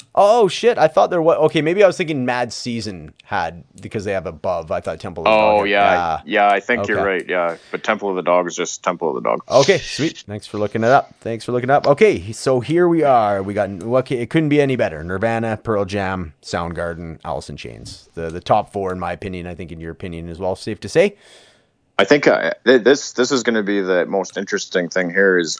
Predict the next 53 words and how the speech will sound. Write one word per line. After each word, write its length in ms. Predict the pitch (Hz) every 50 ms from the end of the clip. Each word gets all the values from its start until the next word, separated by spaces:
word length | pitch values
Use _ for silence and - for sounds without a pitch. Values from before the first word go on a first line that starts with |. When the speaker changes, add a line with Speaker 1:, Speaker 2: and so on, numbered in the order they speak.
| _ _
Speaker 2:
are 200 | 101 101 101 101
we 100 | 101 104
going 320 | 98 - 104 101 98 98 92
to 180 | - 101 98 87
agree? 480 | 85 80 82 95 95 95 95 85 76 76 _
'Cause 180 | - 98 92 92
we 80 | 101
do 220 | 104 104 127 135 131
tend 260 | 127 135 131 127 120
to 160 | 117 110 101
agree 340 | 98 92 87 95 92 95 101
on 120 | 104 104
a 100 | 104 107 107 107
lot 120 | 113 113
of 120 | 117 110
stuff, 320 | - - 120 120 117 - - _
Speaker 1:
Yeah, 240 | 143 196 220 214
Speaker 2:
but 300 | - - 180 175 156 - _
Speaker 1:
yeah. 280 | - 117 117 110 98 85 _ _ _ _ _ _ - _ _ _ _ _ _ _ - _
But, 380 | 98 92 87 85 _ - -
um, 80 | - 98
Speaker 2:
this 180 | - 90 82 85
might, 220 | 107 107 104 - - -
this 340 | - - - 107 101 - -
might, 280 | 120 117 110 107 - _ _ - - - - _ _ _ _
this, 180 | - 104 - -
there 220 | - 95 104 101
might 180 | 104 113 107 -
be 160 | 107 104 101
a 100 | 101 98
division 640 | 85 82 98 90 82 80 92 90 90 98 98 95 90
here. 360 | 85 90 87 82 80 80 - _ - -
Speaker 1:
There 120 | - 87 87
could 260 | - - 104 92 80
be. 260 | 85 90 87 85 78 - _ _ _ _ _ _ _
And 120 | - 90
then 120 | 92 92 90
we 80 | 92
need, 180 | 90 92 95 87
Speaker 2:
Yeah. 200 | 71 67 64 82
Speaker 1:
uh, 20 |
we 160 | 78 90 95
need, 200 | 92 92 92 85
uh, 180 | 90 87 85 80 80
I 40 | 95
guess 140 | 92 -
we'll 120 | - 113 104
just 200 | 92 87 - - -
go 80 | -
with 100 | - 147
the 80 | 104 98
coin. 360 | - - 107 104 98 95 92
Nobody, 360 | 92 95 90 92 92 87 73